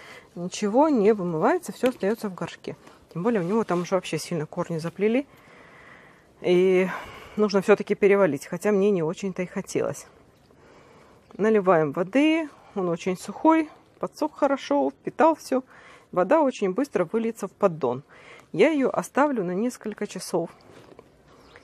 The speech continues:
Именно этот апельсин, он впитает всё обратно, и воду не придётся выливать.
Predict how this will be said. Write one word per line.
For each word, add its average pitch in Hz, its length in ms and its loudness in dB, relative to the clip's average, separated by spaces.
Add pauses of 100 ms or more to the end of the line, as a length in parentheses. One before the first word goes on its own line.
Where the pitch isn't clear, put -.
(480)
Именно 220 460 6
этот 294 340 4
апельсин, 254 460 0
он 254 160 4
впитает 262 600 0
всё 208 340 0 (640)
обратно, 165 480 2
и 160 140 -2 (320)
воду 233 180 0
не 190 160 2
придётся 165 540 -2
выливать. - 480 -4